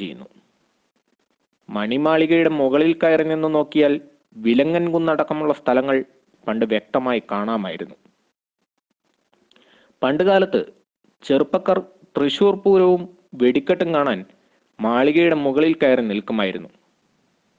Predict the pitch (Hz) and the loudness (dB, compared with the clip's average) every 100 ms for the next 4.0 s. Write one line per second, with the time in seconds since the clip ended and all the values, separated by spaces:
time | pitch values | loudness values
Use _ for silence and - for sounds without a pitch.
0 | _ _ _ _ _ - 107 107 123 135 | _ _ _ _ _ -12 -6 0 2 4
1 | 143 151 139 139 143 139 - _ _ _ | 2 2 2 4 2 0 -8 _ _ _
2 | _ - - 123 147 165 160 147 147 147 | _ -8 2 4 4 2 2 0 0 -6
3 | - - 123 131 151 151 - 147 143 | -10 -8 -2 0 0 -2 -2 2 2